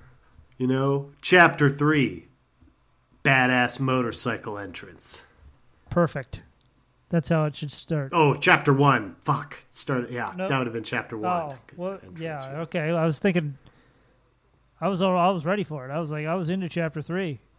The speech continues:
Speaker 2: I skipped. I skipped ahead.
Speaker 1: Yeah, chapter one and two could, I guess we could make that the, uh, setup of some kind, maybe a little, uh, related tale that leaves us at the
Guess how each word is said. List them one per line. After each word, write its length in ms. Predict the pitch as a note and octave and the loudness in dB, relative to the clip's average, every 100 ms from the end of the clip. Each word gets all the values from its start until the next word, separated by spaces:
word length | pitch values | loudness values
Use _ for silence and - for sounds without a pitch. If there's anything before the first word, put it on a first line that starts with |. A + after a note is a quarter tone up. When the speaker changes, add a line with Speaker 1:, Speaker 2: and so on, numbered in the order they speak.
| _ _ _ - | _ _ _ -6
Speaker 2:
I 100 | E3+ | -4
skipped. 480 | E3 F#3+ G3 - - | -2 -2 -2 -4 -10
I 80 | F3 | -8
skipped 280 | D#3+ - - | -6 -6 -6
ahead. 360 | C#3 D3 B2 G2+ _ _ _ _ _ _ _ _ _ _ _ _ - | -8 -8 -12 -20 _ _ _ _ _ _ _ _ _ _ _ _ -10
Speaker 1:
Yeah, 140 | C3+ | -8
chapter 400 | A#2+ A3+ B3 G#3+ | 2 6 6 6
one 280 | D3+ D#3+ F3 | 6 6 6
and 140 | D3+ D3 | 6 6
two 320 | D#3 C#3+ C3 - | 6 6 2 4
could, 240 | F#3+ G3 | 4 6
I 140 | D3 | 4
guess 260 | C3 B2+ - | 0 -2 -4
we 100 | B2 | -6
could 280 | - A#2 - _ | -6 -10 -12 _
make 240 | B2+ B2 - | -4 -4 -2
that 340 | B2 A#2+ - | -4 -6 -10
the, 260 | A2 G#2 F2+ _ _ _ _ _ - | -10 -10 -14 _ _ _ _ _ -18
uh, 320 | A#2+ A#2 - - - - _ _ _ _ - | -16 -16 -20 -20 -20 -20 _ _ _ _ -8
setup 520 | - C3+ C3 C#3+ - - | -2 0 0 -4 -8 -18
of 60 | - | -6
some 200 | D#3+ D3 | -4 -4
kind, 360 | D3+ D3 D3 | -2 -2 0
maybe 180 | C3+ A#2+ | -2 -2
a 40 | A#2 | -4
little, 300 | A2+ G2 - _ _ _ _ _ _ _ _ | -6 -10 -16 _ _ _ _ _ _ _ _
uh, 320 | - D2+ G#1 - _ _ - - - - - | -20 -20 -20 -20 _ _ -20 -20 -20 -20 -12
related 640 | A#2+ C3+ C3 C#3 C3+ C3+ C#3 | 0 2 4 4 4 2 -2
tale 480 | - C3 C3+ C3+ C3+ | -4 -2 -2 -2 -4
that 240 | B2 - _ _ - | -6 -10 _ _ -14
leaves 400 | A#2 C3+ C3 A#2 | -6 -4 -2 -2
us 280 | C3 B2+ - | -2 -4 -8
at 140 | - | -8
the 260 | A#2 G#2+ | -6 -6